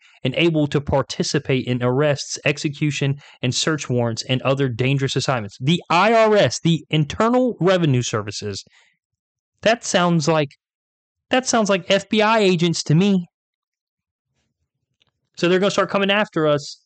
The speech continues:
over taxes now with deadly force. That's what the job description said.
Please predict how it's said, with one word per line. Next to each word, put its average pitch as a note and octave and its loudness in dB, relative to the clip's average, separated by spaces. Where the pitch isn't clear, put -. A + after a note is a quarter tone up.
over C#3 2
taxes F3 -4
now G2 -4
with C3+ 0
deadly F#3+ 0
force. C3+ -2
That's D3+ -2
what E3+ -2
the D#3+ 0
job C#3+ 0
description A2+ -8
said. F#2 -10